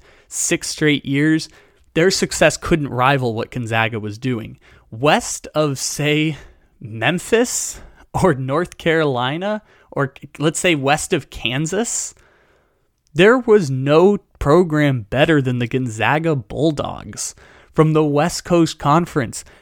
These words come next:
that never made the tournament until nineteen ninety-five and never made it past the Sweet sixteen, even though they were consistently a top five team fifteen years ago. And they kept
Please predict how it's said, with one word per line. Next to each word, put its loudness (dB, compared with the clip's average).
that 2
never 2
made 2
the 2
tournament 0
until -2
nineteen -2
ninety-five 0
and 2
never 0
made 0
it -2
past 0
the -4
Sweet -4
sixteen, -4
even -4
though -2
they -2
were -4
consistently -4
a -2
top -4
five -2
team -2
fifteen -2
years 0
ago. -8
And -10
they -8
kept -4